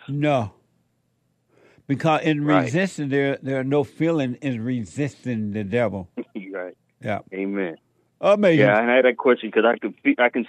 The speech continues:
Speaker 2: see how some people might question even, even getting to the other side or, you know, being free. People question if that's even real because they're not praying, you know.
Speaker 1: Amazing. That's right. Thank you, man. I
Speaker 2: Amen.
Speaker 1: appreciate it.
Speaker 2: All right, man.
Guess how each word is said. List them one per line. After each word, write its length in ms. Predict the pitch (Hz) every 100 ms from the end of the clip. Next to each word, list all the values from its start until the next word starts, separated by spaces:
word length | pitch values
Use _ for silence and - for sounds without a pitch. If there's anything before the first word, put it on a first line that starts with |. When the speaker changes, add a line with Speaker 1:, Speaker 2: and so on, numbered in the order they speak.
| -
Speaker 2:
see 120 | 160
how 160 | 147 123 -
some 160 | 135
people 260 | 123 127 113
might 260 | 110 113 - -
question 680 | - 131 147 139 - 107 98 _ _ _ _ _ _
even, 360 | 131 120 120 110 - _ _ _ _ - - -
even 300 | 135 131 120
getting 380 | 117 135 123 113 -
to 80 | 120
the 140 | 107
other 260 | 127 117 110 -
side 360 | 131 110 92
or, 220 | 101 95
you 100 | 104
know, 280 | 113 95 90 -
being 240 | 131 107 -
free. 320 | 143 135 87 - _ _ _ _ -
People 240 | 123 117
question 440 | 110 143 139 127 113
if 100 | 107
that's 200 | 110 107
even 160 | 110 98
real 360 | 98 131 135 107
because 340 | 107 110 98
they're 100 | 104
not 220 | 98 92
praying, 380 | - 123 98 87
you 120 | 95
know. 160 | 87 - _ _ _ _
Speaker 1:
Amazing. 520 | 165 185 135 101 95 101
That's 240 | 123 131 127
right. 280 | 120 95 - - _
Thank 200 | 175 226
you, 80 | 208
man. 320 | 208 208 208
I 60 | 202
Speaker 2:
Amen. 120 | 208
Speaker 1:
appreciate 480 | 196 226 196 226 165
it. 100 | 110
Speaker 2:
All 80 | 117
right, 80 | 107
man. 140 | 104